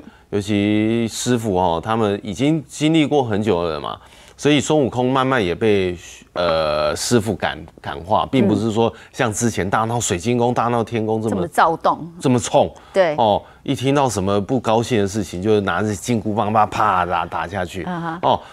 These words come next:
Speaker 1: 他因为他有带着紧箍咒，哎，这个紧箍咒，
Speaker 2: 嗯。
Speaker 1: 哦，这紧箍咒也蛮特别的。其实有了紧箍咒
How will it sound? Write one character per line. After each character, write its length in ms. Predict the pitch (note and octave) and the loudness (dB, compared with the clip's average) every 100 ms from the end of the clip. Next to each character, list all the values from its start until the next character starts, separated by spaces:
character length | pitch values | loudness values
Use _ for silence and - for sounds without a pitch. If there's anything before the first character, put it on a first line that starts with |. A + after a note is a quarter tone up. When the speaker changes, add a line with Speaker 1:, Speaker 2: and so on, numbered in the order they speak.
| - | -8
Speaker 1:
他 120 | - | 0
因 80 | D#3+ | 2
为 80 | E3 | 4
他 160 | D3 D3 | 4 4
有 100 | G2 | 4
带 160 | B2+ | 4
着 220 | A2 G2+ | 4 2
紧 200 | F#2+ F2 | 0 -6
箍 200 | E2+ G#2 | -4 -2
咒， 320 | G2 G2+ D#2 - | 0 0 0 -2
哎， 200 | A2 G#2+ - - | 0 0 0 -12
这 100 | - | -2
个 100 | F#2+ | 0
紧 200 | F2 D#2 | 0 -2
箍 180 | D#2+ F2 | -4 -2
咒， 140 | B2+ G3+ | 2 2
Speaker 2:
嗯。 300 | G3 - G3+ C3+ | 2 0 -4 -2
Speaker 1:
哦， 240 | F#2+ E2+ - - | 0 -2 -6 -6
这 80 | B2+ | -4
紧 220 | - F2 | -2 -2
箍 140 | G#2+ | 2
咒 160 | G#2 G2+ | 4 4
也 60 | E2 | 4
蛮 180 | D#2 E2 | 0 0
特 160 | G2+ | 0
别 200 | D#2+ D2 | 0 -4
的。 40 | E2 | -6
其 320 | - F#2+ G2+ | -4 -2 -2
实 80 | - - - - _ - | -4 -12 -20 -20 _ 0
有 140 | A2 | 4
了 80 | B2 | 4
紧 240 | B2+ G#2+ | 4 0
箍 160 | G2 C#3 | 2 0
咒 320 | C3+ A#2 - | 2 2 0